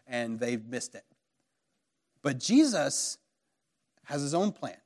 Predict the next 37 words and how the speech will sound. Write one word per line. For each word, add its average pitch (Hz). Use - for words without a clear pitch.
He's, 165
he's 147
the 127
king 220
over 190
all 185
the 165
nations, 135
even 190
the 185
ones 160
that 127
put 156
him 151
to 135
death. 113
He's 139
the 139
king 240
over 160
death 143
itself, -
and 117
he 117
proved 185
it 120
by 175
coming 214
back 156
to 165
life -
and 208
s-, -
started 208
his, 208
his 170
Davidic 180